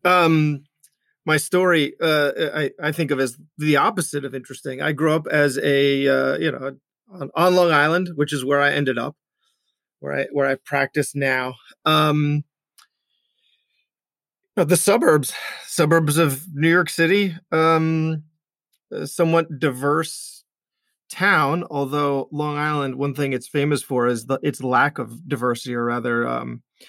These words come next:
being very segregated, s-, segregated by both religion, uh, like race and religion. But my, my town happened to be pretty diverse, both,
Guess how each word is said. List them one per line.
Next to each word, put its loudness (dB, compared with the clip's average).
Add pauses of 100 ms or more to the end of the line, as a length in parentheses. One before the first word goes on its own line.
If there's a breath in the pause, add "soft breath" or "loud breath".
(160 soft breath)
being 4
very 4
segregated, -2 (520 soft breath)
s-, -20
segregated 0
by 0
both 0
religion, 0 (100)
uh, -8
like -10
race 2
and -4
religion. -2
But -4
my, 2
my 2
town 0
happened 0
to -12
be -4
pretty -2
diverse, -2
both, -4